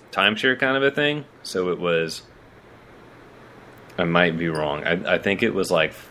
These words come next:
four grand used. I think new it's, like, eight.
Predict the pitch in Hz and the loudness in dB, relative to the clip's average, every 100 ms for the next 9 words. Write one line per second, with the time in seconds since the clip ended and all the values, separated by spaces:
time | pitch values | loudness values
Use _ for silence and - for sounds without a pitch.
0 | - - - - - - 92 104 98 95 | -20 -20 -20 -20 -20 -10 0 2 2 2
1 | 80 73 73 - - - - - - - | 2 0 -4 -10 -20 -20 -20 -20 -20 -20
2 | - - - - - 87 76 71 71 - | -20 -20 -20 -14 -4 -2 -2 -4 -10 -12
3 | - - - 101 85 85 85 90 - 78 | -18 -18 -10 -6 -2 0 2 2 0 0
4 | 76 71 | -2 -4